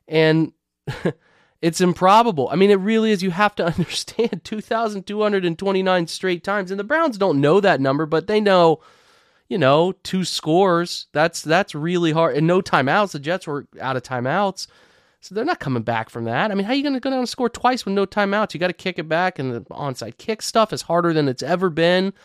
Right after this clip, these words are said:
And listen, it's, it's, it happened. And, you know, we, like I said, we can, we're gonna go through it in just a minute and talk about some of the stuff around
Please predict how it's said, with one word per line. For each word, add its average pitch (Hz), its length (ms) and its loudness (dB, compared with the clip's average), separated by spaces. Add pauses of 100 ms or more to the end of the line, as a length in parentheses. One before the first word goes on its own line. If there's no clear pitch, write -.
(720)
And 156 500 4 (1700)
listen, 151 480 2 (180)
it's, - 400 -4
it's, - 480 -4 (380)
it 135 100 -4
happened. 151 640 -2 (100)
And, 135 480 0 (840)
you 170 80 -2
know, 170 120 4
we, 180 160 0
like 196 220 2
I 196 80 2
said, 180 300 2
we 160 140 0
can, 165 240 0
we're 156 140 -2
gonna 190 160 2
go 160 260 2
through 160 280 0
it 139 200 0 (100)
in 127 140 -2
just 139 240 -4
a 135 40 0
minute 135 520 2
and 123 120 -6
talk 147 280 0
about 127 360 -2
some 139 200 -4
of 123 80 -4
the 120 60 -8
stuff 131 340 -4
around 123 500 -2